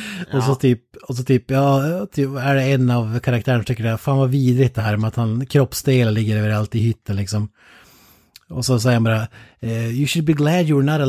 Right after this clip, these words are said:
Speaker 1: alive during the Microsoft conflict. We, we beat each other with limbs." <laughs>
Speaker 2: Ja, men det är ju lite många sådana grejer, eh,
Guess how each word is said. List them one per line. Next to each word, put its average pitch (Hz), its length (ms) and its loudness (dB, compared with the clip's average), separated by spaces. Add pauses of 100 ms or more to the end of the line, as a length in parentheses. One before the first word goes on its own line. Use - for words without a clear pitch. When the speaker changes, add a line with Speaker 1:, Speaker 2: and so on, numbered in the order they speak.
Speaker 1:
alive 147 260 2
during 131 320 2
the 127 80 0
Microsoft 139 960 -2
conflict. 107 680 -4 (880)
We, 202 240 2
we 185 60 8 (100)
beat 185 240 4
each 165 180 0
other 160 300 4
with 151 180 2
limbs." 151 580 2
<laughs> 143 60 2 (1800)
Speaker 2:
Ja, - 60 -14
men 120 100 -6
det 135 60 4
är 156 60 4
ju 180 60 2
lite 170 220 0
många 135 280 0
sådana 117 220 0
grejer, 117 640 0
eh, 110 80 -4